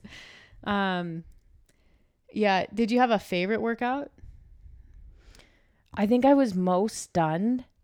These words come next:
Speaker 2: by Danielle Brandon doing the handstand walk event. And I think that was my favorite event just because. Or the max snatch. From, like, a spectator's
Speaker 1: Yeah.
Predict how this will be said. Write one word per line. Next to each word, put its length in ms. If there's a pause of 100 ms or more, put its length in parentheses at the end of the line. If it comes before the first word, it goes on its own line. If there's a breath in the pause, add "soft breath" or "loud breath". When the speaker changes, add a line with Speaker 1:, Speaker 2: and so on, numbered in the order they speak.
(360)
Speaker 2:
by 460 (880)
Danielle 460
Brandon 500
doing 300
the 80
handstand 540
walk 260
event. 400 (580 soft breath)
And 100
I 60
think 160
that 200
was 120
my 140
favorite 300
event 280
just 240
because. 380 (500 loud breath)
Or 240
the 120
max 320
snatch. 480
From, 180
like, 180
a 80
spectator's 880
Speaker 1:
Yeah. 180